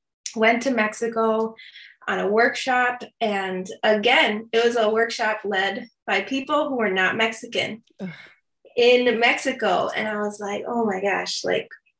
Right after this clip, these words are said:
Speaker 1: I'm the only one who speaks Spanish, who can communicate
Speaker 2: Yeah.
Speaker 1: in Mexico."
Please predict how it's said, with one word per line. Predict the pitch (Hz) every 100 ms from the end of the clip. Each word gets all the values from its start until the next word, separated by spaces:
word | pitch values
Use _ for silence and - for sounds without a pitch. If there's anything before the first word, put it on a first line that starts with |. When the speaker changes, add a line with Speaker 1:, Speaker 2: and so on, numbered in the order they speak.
| -
Speaker 1:
I'm | 226 247
the |
only | 269 233 247
one | 254 247 247
who | 226
speaks | 226 208 -
Spanish, | - 226 233 240 233
who | 214
can | 208 -
communicate | 208 226 240 247 240 226 226 - _ _ -
Speaker 2:
Yeah. | 196 226
Speaker 1:
in | 233
Mexico." | 233 233 226 220 208 208 208